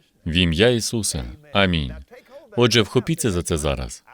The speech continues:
Скажіть, «Це моє. Я приймаю сьогодні відкриття від Духа Божого. Алілуя».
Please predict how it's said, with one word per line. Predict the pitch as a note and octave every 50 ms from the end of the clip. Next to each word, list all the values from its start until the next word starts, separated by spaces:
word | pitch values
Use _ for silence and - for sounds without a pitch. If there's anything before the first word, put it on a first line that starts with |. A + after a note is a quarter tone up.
| - G#3 - - - - - -
Скажіть, | - - - G#2+ F#2 F2+ D#2+ - - -
«Це | - F2+ F2
моє. | F2+ F#2+ A2 A#2+ B2+ A#2+ E2 B1+ A#1 B1 E2
Я | E2+ D2+ E2 F#2+
приймаю | F#2 - G#2+ G#2 G#2+ B2+ C#3+ C3+
сьогодні | A#2+ - - F2 D#2+ D2 E2 D#2+
відкриття | D#2+ F2 - - G2+ G#2 - - D#2+ D2+
від | D#2+ F#2+ F#2+
Духа | B2 C3 - - G#2
Божого. | E2 E2+ D#2+ D2 C#2 C#2 B1 B1 B1 - _ _ -
Алілуя». | - F#2+ F#2 G2 G#2 A2+ C3 B2 F#2+ C2 A#1 A#1